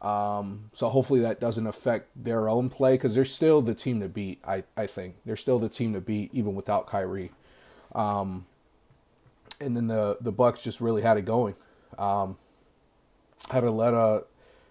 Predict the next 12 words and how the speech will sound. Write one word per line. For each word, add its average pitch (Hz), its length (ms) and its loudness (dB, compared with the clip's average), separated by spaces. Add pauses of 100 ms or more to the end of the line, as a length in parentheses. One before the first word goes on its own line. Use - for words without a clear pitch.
(120)
people 117 220 2
contributing. 117 800 2 (520)
Um, 101 580 -2 (920)
Jordan 123 680 4
Norwa 123 600 6 (880)
was, 120 300 2
was 120 260 0
a, 127 320 8
a 131 100 -4
new 127 220 4
name. 127 500 2 (400)
Um, 101 520 -4